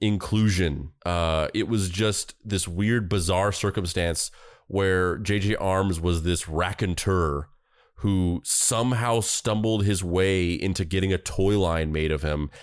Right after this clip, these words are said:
and accidentally made this incredibly revolutionary move of having a, uh, toy line that centers around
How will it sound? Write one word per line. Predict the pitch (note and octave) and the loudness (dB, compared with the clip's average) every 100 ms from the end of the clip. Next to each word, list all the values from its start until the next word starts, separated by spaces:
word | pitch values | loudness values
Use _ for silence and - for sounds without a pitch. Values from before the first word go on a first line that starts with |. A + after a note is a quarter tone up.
| - - | -16 -4
and | G#2+ - | -4 -2
accidentally | G#2+ B2 - G#2 A2 G2+ F#2 | -6 -4 -2 -2 0 0 0
made | F2+ F#2 F2 | 0 0 0
this | F2+ E2 - - _ | 0 0 -4 -8 _
incredibly | G#2+ F2+ - A2+ C#3 A2+ | -2 -2 -2 0 0 0
revolutionary | F#2 G2+ G#2 G2+ G2+ G#2+ G2 F#2 | 2 2 2 2 0 0 2 2
move | F2 G2 A2 F2+ E2+ E2 - - - _ | 2 2 4 2 0 -4 -14 -20 -20 _
of | F#2+ F#2 E2+ | 0 2 0
having | F2 - G#2 G2 F#2+ F2 - | -2 -4 -2 -2 -2 -4 -4
a, | F#2 F2+ E2+ D#2+ - - _ _ - | -2 0 -2 -4 -10 -20 _ _ -6
uh, | F2+ E2 D#2+ - _ | -2 0 -2 -6 _
toy | - A#2 B2+ | -2 2 2
line | G#2+ F#2 E2+ E2 D#2+ E2 - - - _ | 2 0 0 0 -2 -6 -10 -20 -20 _
that | G2 F#2 - _ _ | -2 -2 -2 _ _
centers | - - D3+ C#3+ C#3+ B2+ A#2 | -4 0 0 0 0 0 2
around | G#2 G2+ G2 F#2 F2+ F2 | 2 2 2 2 0 -2